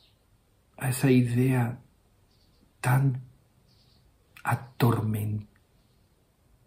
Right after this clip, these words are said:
de-, que tanto tormento, perdón, trae a tu vida, de ser Dios de tu propio universo, de tener que estar siempre demostrando para al final saber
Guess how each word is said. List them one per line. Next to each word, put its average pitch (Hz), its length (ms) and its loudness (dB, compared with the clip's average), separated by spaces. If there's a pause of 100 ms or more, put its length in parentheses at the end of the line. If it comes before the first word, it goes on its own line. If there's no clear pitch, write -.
(100)
de-, - 480 -4 (240)
que 123 120 0
tanto 139 360 4
tormento, 123 760 2
perdón, 110 420 -8
trae 113 220 -6
a 98 60 -8
tu 92 140 -8
vida, 101 340 -8 (1400)
de 104 140 -10
ser 127 400 0 (220)
Dios 120 460 0
de 104 80 -6
tu 107 140 -12
propio 107 380 -8
universo, 92 600 -10 (540)
de 127 100 2
tener 135 300 6
que 143 100 4
estar 135 240 0
siempre 139 380 2
demostrando 120 1080 2 (1800)
para 101 220 -4
al 101 80 -6
final 101 400 -4
saber 95 520 -8